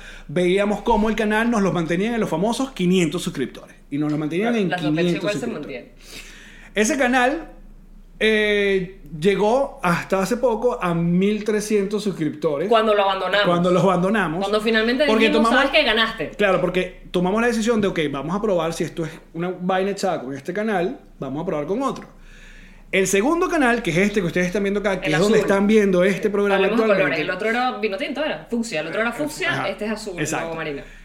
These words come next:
Speaker 1: Ese segundo canal era uno mío personal que está abierto desde el dos mil seis.
Speaker 2: En
Speaker 1: Ahí
Speaker 2: Puerto Power,
Speaker 1: había,
Speaker 2: ¿era que se llamaba?
Speaker 1: sí, ahí habían dos mil trescientos suscriptores.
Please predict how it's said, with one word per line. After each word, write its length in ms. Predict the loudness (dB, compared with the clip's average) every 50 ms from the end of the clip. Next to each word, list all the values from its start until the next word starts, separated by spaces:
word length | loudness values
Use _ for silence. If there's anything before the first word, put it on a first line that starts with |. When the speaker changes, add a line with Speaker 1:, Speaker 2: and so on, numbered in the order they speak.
| -16 -8 -2
Speaker 1:
Ese 320 | 0 0 2 2 0 -2
segundo 380 | -2 -4 -2 -2 -2 -2 -2 -2
canal 360 | -4 -2 -2 0 0 0 0 0
era 380 | 2 2 2 2 0 -2 -2 0
uno 500 | 2 2 2 4 2 0 0 -2 -6 -4 0
mío 540 | 2 2 2 2 2 0 -2 -2 -6 -6 -4
personal 880 | -4 -2 -2 -2 -4 -2 -2 0 0 0 0 0 0 -2 -2 -4 -8 -10 -8 -4
que 80 | -4
está 220 | -4 -4 -4 -4 -4
abierto 400 | -2 -2 -2 -2 -2 -2 0 0
desde 180 | 0 2 0
el 100 | 0 0
dos 180 | 0 -2 -4 -4
mil 340 | -4 -2 0 0 0 0 -2
seis. 500 | -4 -4 -2 0 0 0 -2 -2 -8 -10
Speaker 2:
En 80 | -6 -2
Speaker 1:
Ahí 200 | 0 2 2 4
Speaker 2:
Puerto 120 | 2 2 4 4
Power, 100 | 4 4
Speaker 1:
había, 120 | 4 4 4
Speaker 2:
¿era 120 | 2 2
que 80 | 2 0
se 60 | -2
llamaba? 260 | -2 -4 -4 -4 -6 -6
Speaker 1:
sí, 240 | -4 -4 -4 -4 -2
ahí 160 | -2 -2 0
habían 380 | 0 0 0 -2 0 0 0 2
dos 200 | 0 0 0 0
mil 360 | 0 0 2 2 2 0 -2 -2
trescientos 500 | -2 -4 -2 -2 -2 -2 -2 -2 -4 -4
suscriptores. 920 | -4 -4 -2 -2 -4 -4 -4 -2 0 0 0 0 -4 -6 -12 -18 -18 -20